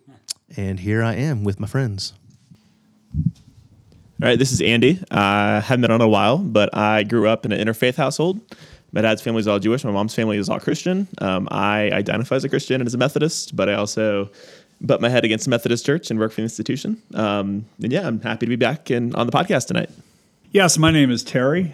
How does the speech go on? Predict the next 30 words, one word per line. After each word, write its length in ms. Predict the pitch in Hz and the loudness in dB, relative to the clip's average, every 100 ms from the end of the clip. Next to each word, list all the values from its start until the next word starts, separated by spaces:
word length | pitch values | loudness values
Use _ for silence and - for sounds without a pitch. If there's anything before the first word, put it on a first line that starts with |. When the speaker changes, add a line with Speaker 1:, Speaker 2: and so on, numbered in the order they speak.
| - | -6
Speaker 3:
I, 420 | 123 123 123 117 | -4 0 0 0
uh, 200 | 117 110 | 0 -2
grew 280 | 107 120 120 | -4 -2 -2
up 200 | 135 117 | -2 -2
in 100 | 107 | -2
a 240 | 107 101 | -2 -4
Lutheran 580 | 98 113 151 175 156 151 | -2 0 2 2 2 2
family, 480 | 147 156 165 196 208 | 0 0 0 0 0
very, 320 | 127 123 127 | -2 0 0
very 240 | 117 117 110 | 0 0 -2
traditional. 720 | - 101 98 120 - 160 180 151 | -4 -6 -4 -4 -4 -4 -2 -4
In 80 | 113 | -4
fact, 320 | 117 113 - | -6 -8 -10
pretty 200 | - 131 | -4 0
much 260 | 120 113 113 | 2 2 2
most 340 | 113 127 - | 2 2 0
of 100 | 107 | -2
our 120 | 101 | -2
family 400 | 98 117 113 110 | 2 2 4 2
life 420 | 95 101 110 110 107 | 2 2 0 -2 -6
evolved 640 | 95 98 101 110 113 110 | -4 -2 0 0 0 -2
or 220 | 101 98 - - - _ | -4 -4 -10 -20 -20 _
revolved 480 | 117 101 113 123 117 | -6 0 2 2 2
around 240 | 110 110 | 2 4
the 80 | 98 | 2
church. 500 | 95 107 156 - - - - 110 | 0 0 0 -2 -6 -8 -10 -6
Everything 300 | 107 104 104 | -4 -4 -4
from 160 | 95 | -6
Sunday 480 | - 117 120 117 120 | -4 -2 0 0 -2
to 340 | 117 98 90 | -4 -4 -4